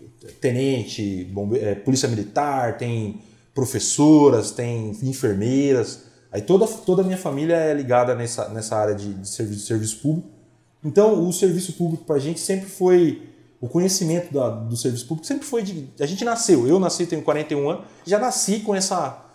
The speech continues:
essa prática de serviço público, de cumprimento de dever, de, de se doar pra sociedade. Então, a gente, eu até, <laughs> até brinco em casa que eu falo assim: eu fui um dos poucos que não quis, né, que tinha, tinha o, o, a vocação pra ir, pra ser policial militar, mas não quis,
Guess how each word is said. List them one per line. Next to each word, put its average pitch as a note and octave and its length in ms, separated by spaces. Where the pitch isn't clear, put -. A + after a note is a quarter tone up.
essa C3+ 220
prática E3+ 380
de C#3+ 60
serviço C#3+ 360
público, D3+ 420
de A#2+ 120
cumprimento C3 420
de A#2+ 80
dever, C3 880
de, A#2 300
de A2 340
se - 180
doar C3+ 420
pra B2+ 140
sociedade. A#2+ 800
Então, B2+ 240
a B2+ 100
gente, B2+ 320
eu D#3 200
até, F3+ 760
<laughs> - 200
até A#2+ 280
brinco C#3+ 340
em C#3 100
casa C3 280
que B2+ 40
eu - 40
falo D3 100
assim: C#3+ 180
eu C3 260
fui D#3+ 220
um E3 60
dos D#3+ 120
poucos F#3+ 300
que F#3+ 80
não E3+ 140
quis, C#3 300
né, B2+ 120
que - 80
tinha, C#3 180
tinha F3+ 520
o, B2+ 320
o, A#2 240
a B2 80
vocação D3+ 560
pra C3 180
ir, B2+ 100
pra B2+ 140
ser - 420
policial D#3 340
militar, D#3 360
mas D#3 160
não F3+ 140
quis, - 460